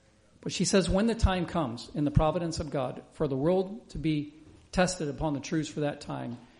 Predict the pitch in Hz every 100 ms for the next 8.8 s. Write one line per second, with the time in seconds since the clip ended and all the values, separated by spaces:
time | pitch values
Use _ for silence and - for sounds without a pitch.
0 | _ _ - 139 160 208 247 208 180 170
1 | 165 185 - 180 175 160 160 - 160 160
2 | 160 - 151 131 135 - 143 180 185 175
3 | 165 170 143 - 165 151 - 135 131 -
4 | - _ _ _ _ _ - _ _ _
5 | _ _ _ _ _ _ _ _ _ 160
6 | 156 214 226 - - - 214 269 294 247
7 | 208 - - 202 196 202 - - - -
8 | 165 147 - 180 151 120 131